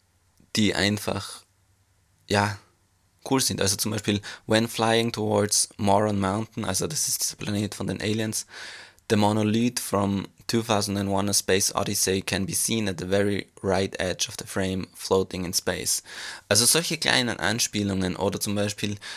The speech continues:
dass, es gibt so einen Satz, wo dieser, ähm, Bespaßer quasi von Michael Jordan, ähm, so alle möglichen Marken raus hat, "Hey, gehen wir auf de-, mit deinen Schuhen von bla bla bla zu M-,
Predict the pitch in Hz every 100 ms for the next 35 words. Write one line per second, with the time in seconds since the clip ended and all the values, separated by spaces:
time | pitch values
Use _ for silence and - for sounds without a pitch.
0 | - 104 98 - - 101 101 - 107 98
1 | 101 - - - - 104 101 98 95 98
2 | 98 92 - - - _ _ _ _ _
3 | - _ - - 104 98 - 175 - -
4 | 95 101 - 98 98 95 95 - 90 92
5 | - - 107 - 92 98 95 95 98 98
6 | - - - - 98 95 95 90 - -
7 | _ _ _ _ - - - 87 98 104
8 | 101 101 95 95 90 101 - 101 92 95
9 | 95 107 107 101 95 101 98 104 101 -
10 | - - 101 - 90 87 95 98 92 95
11 | 95 - 107 107 104 98 92 98 98 104
12 | - 95 95 95 - 90 92 90